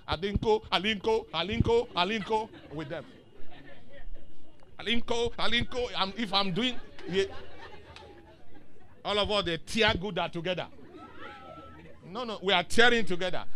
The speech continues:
They, they, they will like it or they won't say, but when it's time, they say, "Ah." <laughs> They say, <laughs> they say, "Well, leave that thing." <laughs> Eh, we know ourselves.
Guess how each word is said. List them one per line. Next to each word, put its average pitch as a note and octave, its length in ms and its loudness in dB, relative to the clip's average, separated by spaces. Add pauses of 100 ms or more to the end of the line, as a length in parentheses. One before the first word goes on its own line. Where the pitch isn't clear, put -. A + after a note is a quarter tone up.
They, A#3+ 200 4
they, B3 260 2
they B3 100 -2
will B3 140 0
like C4 260 -2
it A3+ 120 -4
or A3 80 0
they A3 80 0
won't B3 120 -2
say, G3 120 -8
but E3+ 260 -6
when D4+ 260 2
it's C#4+ 140 2
time, A3 420 2 (100)
they C#3+ 80 -8
say, D#3 140 -8
"Ah." C3 640 -2
<laughs> C3+ 60 -4 (1400)
They G#2+ 80 -12
say, - 160 -8 (160)
<laughs> - 40 -12
they - 120 -6
say, - 920 -10
"Well, C#3+ 180 -2
leave D3+ 180 -6
that C3+ 200 -2
thing." A#2+ 200 -8
<laughs> C#3+ 600 -8 (480)
Eh, B2 200 -6
we C#3+ 160 -6
know E3 120 -4
ourselves. C#3+ 460 -2